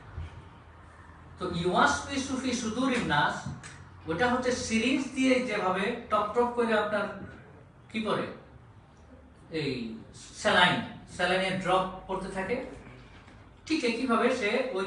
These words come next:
তার চঞ্চু দিয়ে মানুষের অন্তরের মধ্যে ইউয়াসওয়িসু ফি সুদুরিন নাস, অন্তরের মধ্যে টোয়েন্টি ফোর আওয়ার্স সে ওয়াসওয়াসা ঢালতে থাকে। তাহলে ওয়াসওয়াসা টোয়েন্টি ফোর আওয়ার জারি আছে,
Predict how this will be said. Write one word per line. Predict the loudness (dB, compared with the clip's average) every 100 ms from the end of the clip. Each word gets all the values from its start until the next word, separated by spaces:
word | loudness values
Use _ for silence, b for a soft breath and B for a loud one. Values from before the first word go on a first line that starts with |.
| 2
তার | 2 2 -2
চঞ্চু | -2 -2 -4 -4 -4
দিয়ে | -2 0 -2 -4 -12 -16 -2
মানুষের | 2 2 0 0
অন্তরের | -2 -2 -2
মধ্যে | -2 -6 -4 -4 -2
ইউয়াসওয়িসু | -4 -2 -2 -4 -8 -6 -4 -6 -8
ফি | -8
সুদুরিন | -8 -8 -10 -8 -6
নাস, | -6 -8 -10
অন্তরের | -10 -8 -8 -8
মধ্যে | -8 -8
টোয়েন্টি | -8 -10 -10 -8
ফোর | -6
আওয়ার্স | -4 -6 -8
সে |
ওয়াসওয়াসা | -8 -8 -10 -14 -12
ঢালতে | -12 -12
থাকে। | -16 -20 -20 -20 -20 _ -20 -20 -20 -20 -20 -20 -20 -20 -20 -20 -20 _ -20 -14 -2
তাহলে | 6
ওয়াসওয়াসা | 8 8 6 6
টোয়েন্টি | 4 2 2
ফোর | 2 6
আওয়ার | 8 8
জারি | 6 4
আছে, | 2 0 -4 -6